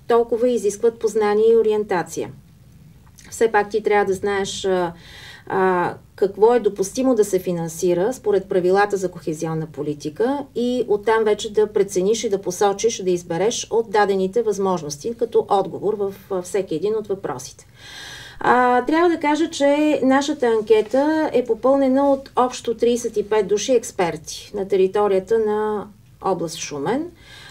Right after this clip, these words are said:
А, имаме представители, ам, по-голямата част от представителите са от големия град, но, а, почти толкова са представителите и от, а, региона, от, а, така наречените селски общини,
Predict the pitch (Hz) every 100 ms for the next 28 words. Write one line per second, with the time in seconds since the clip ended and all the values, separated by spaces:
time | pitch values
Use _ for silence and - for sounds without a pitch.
0 | - - 233 233 - 262 285 285 277 226
1 | - 254 254 262 254 240 247 269 269 -
2 | 226 226 220 220 220 220 214 - 190 233
3 | 226 214 214 208 214 208 190 185 - 208
4 | 208 202 190 190 185 180 170 180 175 170
5 | 175 165 160 143 180 247 269 240 247 254
6 | 254 - 208 208 214 - 262 240 226 226
7 | 208 226 254 185 - 220 214 214 196 190
8 | 190 247 - 220 220 226 226 233 220 196
9 | 175 170 147 127 - - - - - -
10 | 220 - 226 214 208 196 202 202 190 190
11 | 214 202 190 196 185 - 160 - 151 -
12 | - 143 185